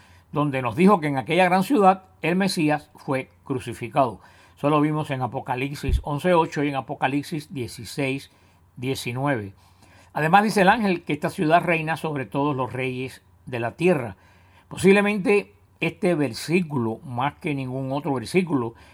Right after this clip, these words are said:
es lo que ha confundido a muchos estudiosos del Apocalipsis y lo ha hecho suponer, contra toda evidencia que hemos visto, que la ramera era, era Roma. Eh, si la ciudad de Jerusalén,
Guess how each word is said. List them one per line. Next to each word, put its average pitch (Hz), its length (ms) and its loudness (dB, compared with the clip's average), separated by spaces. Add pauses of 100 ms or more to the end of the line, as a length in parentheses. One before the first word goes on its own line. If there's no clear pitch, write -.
(120)
es 143 340 -2
lo 139 200 -2
que 147 120 -6
ha 143 120 -2
confundido 143 880 0 (240)
a 123 120 -4
muchos 143 320 0
estudiosos 151 600 -2
del 131 120 2
Apocalipsis 135 840 -4 (440)
y 147 180 0
lo 151 120 4
ha 175 60 8
hecho 196 180 2
suponer, 165 600 0 (1080)
contra 151 440 -2
toda 196 260 8
evidencia 170 520 2
que 151 80 -10
hemos 135 200 -4
visto, 175 360 -4 (300)
que 156 120 0
la 143 100 8
ramera 139 580 4
era, 135 440 2 (160)
era 131 200 2
Roma. 180 380 0 (680)
Eh, 139 320 -2 (840)
si 165 140 -4
la 165 100 4
ciudad 165 300 4
de 202 80 2
Jerusalén, 151 640 0